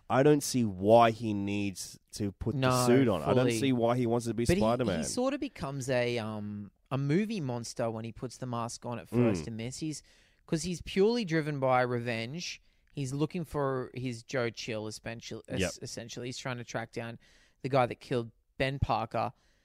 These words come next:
Speaker 2: And rather than just find that guy straight away, as happens in the Raimi version,
Speaker 1: Mm.
Speaker 2: It takes half an hour. It's half an hour of him just hunting down different petty criminals in New York City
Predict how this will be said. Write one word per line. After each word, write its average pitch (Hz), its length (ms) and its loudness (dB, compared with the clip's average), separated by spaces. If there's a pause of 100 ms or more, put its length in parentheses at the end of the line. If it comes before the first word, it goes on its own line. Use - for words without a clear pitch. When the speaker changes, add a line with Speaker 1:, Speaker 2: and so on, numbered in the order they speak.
(360)
Speaker 2:
And 151 240 -2
rather 208 320 4
than 175 240 0
just 139 240 -6
find 127 340 -2
that 120 180 -2
guy 117 180 0
straight 123 380 -2
away, 117 640 -2 (100)
as 123 180 -6
happens 120 380 -4
in 113 100 -6
the 110 60 -4
Raimi 123 380 -2
version, 110 500 -6
Speaker 1:
Mm. 101 320 -2 (680)
Speaker 2:
It 277 160 2
takes 233 300 -2
half 180 420 -4
an 143 80 0
hour. 147 340 0
It's - 180 -10
half 180 260 4
an 202 60 -4
hour 185 200 0
of 156 120 -4
him 160 220 -4
just 156 160 -6
hunting 156 460 -6
down 143 260 -2
different 139 440 -6
petty 135 280 -2
criminals 123 840 -4 (420)
in 135 160 -2
New 139 80 2
York 131 280 4
City 120 280 -4